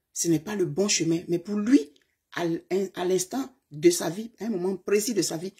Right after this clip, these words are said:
c'est ça qui fait son bonheur. On devrait demander plutôt à nos chefs d'État d'améliorer les conditions de vie de nos concitoyens. C'est à eux que nous devons nous en prendre.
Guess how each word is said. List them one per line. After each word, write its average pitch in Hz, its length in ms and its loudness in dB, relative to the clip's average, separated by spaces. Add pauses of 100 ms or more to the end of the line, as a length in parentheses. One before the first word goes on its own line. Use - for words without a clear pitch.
c'est 175 160 -4
ça 220 160 -4
qui 190 140 -10
fait 170 120 -6
son 156 180 -4
bonheur. 151 340 -6 (2000)
On 170 80 2
devrait 208 280 4
demander 214 380 0
plutôt 247 260 -6
à 180 80 -4
nos 196 120 -4
chefs 240 280 -2
d'État 175 320 -8
d'améliorer 220 560 0
les 196 120 -4
conditions 196 400 -6
de 180 120 -4
vie 170 160 -6
de 160 80 -6
nos 165 120 -2
concitoyens. 147 640 -12 (600)
C'est - 180 2
à 214 200 2
eux 302 80 6
que - 100 -4
nous 208 140 0
devons 170 220 -2
nous 175 160 -4
en 156 80 -8
prendre. 156 420 -12